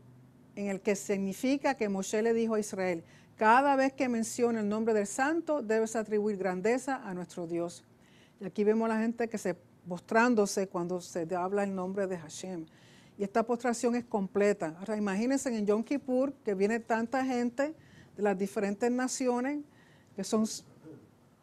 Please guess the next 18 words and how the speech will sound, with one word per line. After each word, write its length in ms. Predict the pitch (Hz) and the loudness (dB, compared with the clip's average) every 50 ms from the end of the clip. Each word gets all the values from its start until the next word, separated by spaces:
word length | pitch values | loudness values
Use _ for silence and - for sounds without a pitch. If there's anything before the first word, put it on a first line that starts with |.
| _ - | _ -20
cientos 560 | - - - - 233 233 240 240 - 262 240 | -18 -14 2 4 4 4 4 4 2 2 4
de 140 | 233 269 262 | 4 4 4
miles 240 | 254 254 262 269 262 | 6 4 4 2 2
de 60 | 262 | 0
personas, 640 | - 254 254 - - 294 277 277 269 247 214 220 233 233 - - _ _ - - - - - _ - | 0 -2 -4 -2 -2 0 0 0 2 0 -2 -2 -4 -6 -14 -20 _ _ -20 -20 -20 -20 -20 _ -2
todos 300 | - 233 220 240 254 247 | 2 4 6 6 6 4
postrados. 720 | 254 - 240 233 - - 269 262 262 262 262 233 220 214 | 2 0 0 0 0 0 4 6 6 8 8 6 6 4
Dicen 480 | 208 247 277 269 - - 226 214 220 247 - - - - - - - _ _ | 4 4 2 2 2 2 2 2 0 -2 -6 -14 -20 -20 -20 -20 -20 _ _
que 100 | - 208 | 0 0
a 80 | 196 196 | 2 4
pesar 320 | 214 202 202 - 214 226 | 4 2 4 4 4 6
de 100 | 240 269 | 6 6
que 120 | 269 277 277 | 6 8 8
había 280 | 269 277 277 269 262 | 8 8 8 6 6
tanta 460 | - 254 262 269 277 277 294 285 277 | 4 4 6 6 6 6 6 6 6
gente 580 | 277 294 294 294 277 269 277 233 214 220 220 196 | 6 6 6 6 6 4 6 4 4 4 4 2
en 80 | 214 208 | 0 0
un 300 | 220 226 233 240 233 | 2 2 2 2 0